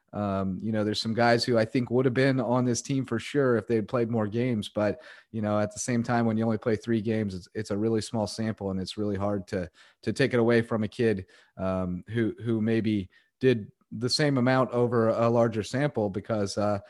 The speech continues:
as I always remind people with the All Loco football team, you gotta take somebody off to put somebody on.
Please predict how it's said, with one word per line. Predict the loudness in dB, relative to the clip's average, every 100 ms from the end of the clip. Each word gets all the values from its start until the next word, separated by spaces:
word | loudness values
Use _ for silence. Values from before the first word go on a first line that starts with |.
| -2
as | 4 8
I |
always | 8 8 8
remind | 6 4 4
people | 4 4
with | 4
the | 4
All | 4 4
Loco | 4 4 2
football | 0 0 0
team, | 2 0 0
you | 2
gotta | 4 4
take | 2 0
somebody | 0 2 4
off | 2 0
to | -4
put | -8
somebody | -6 -2 0 0
on. | 0 -2 -4